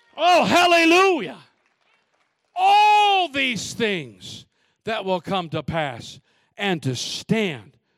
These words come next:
before the Son of Man.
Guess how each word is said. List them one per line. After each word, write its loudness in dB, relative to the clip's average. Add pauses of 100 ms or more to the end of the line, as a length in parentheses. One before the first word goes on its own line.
(260)
before -16 (540)
the -12
Son -10
of -14
Man. -20